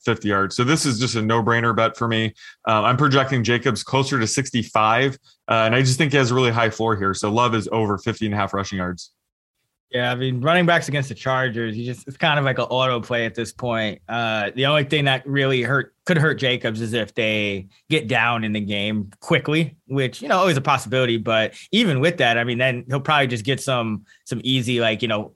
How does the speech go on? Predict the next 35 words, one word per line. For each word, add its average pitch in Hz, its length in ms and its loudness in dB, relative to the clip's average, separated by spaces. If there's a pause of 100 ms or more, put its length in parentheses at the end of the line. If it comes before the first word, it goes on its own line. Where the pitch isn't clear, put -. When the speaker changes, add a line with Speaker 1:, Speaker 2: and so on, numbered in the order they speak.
(100)
Speaker 2:
eight-yard 117 400 -2
draw 113 180 0
Speaker 1:
Yeah. 113 160 4
Speaker 2:
play 113 140 -2
type 110 240 -4
situations. 104 760 -6
Speaker 1:
Yeah. 101 120 -2 (420)
Speaker 2:
'Cause, 123 180 -4
uh, 107 420 0
you 113 120 -6
know, 98 100 -6
they're, 117 140 -4
they're 131 120 -2
not 143 180 0
really 127 160 0
playing 127 260 -2
the 113 80 -2
guys 113 240 -2
behind 113 480 -4
him 98 300 -4
too 110 160 -6
much 101 280 -4
anymore. 101 240 -4
They're 107 100 -4
giving 113 240 -2
him 104 100 -4
a 92 60 -6
lot 98 220 -2
of 92 60 -8
snaps 98 400 -10
nowadays 92 600 -8 (160)
with 101 120 -8
Drake 113 280 -6
out. 104 300 -4 (540)
Uh, 127 220 2